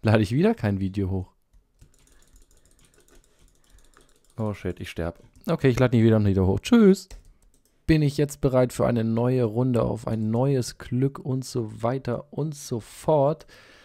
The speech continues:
Vorhin lief nicht alles, wie es laufen sollte, leider. <laughs> Weil von allen Seiten mir die Leute das Bett abgebaut haben. Ich hab, glaub ich, auch einen gekillt. Ja, ich hab einen gekillt. Aber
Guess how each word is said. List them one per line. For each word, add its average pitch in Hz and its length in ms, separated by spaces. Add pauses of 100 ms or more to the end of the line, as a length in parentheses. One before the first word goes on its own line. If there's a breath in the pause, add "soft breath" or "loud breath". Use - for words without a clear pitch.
(840 soft breath)
Vorhin 196 340
lief 196 240
nicht 175 180
alles, 175 300
wie 170 120
es 143 120
laufen 151 380
sollte, 151 360
leider. 120 460 (520)
<laughs> - 920
Weil 143 260
von 127 200
allen 143 300
Seiten 135 420
mir 127 120
die 120 100
Leute 123 260
das 110 100
Bett 135 200
abgebaut 113 480
haben. 131 120
Ich 131 60
hab, 196 100
glaub 156 160
ich, 135 120
auch 123 100
einen 127 160
gekillt. 143 340
Ja, 92 140
ich 92 100
hab 98 80
einen 107 120
gekillt. 113 420 (400 soft breath)
Aber 123 540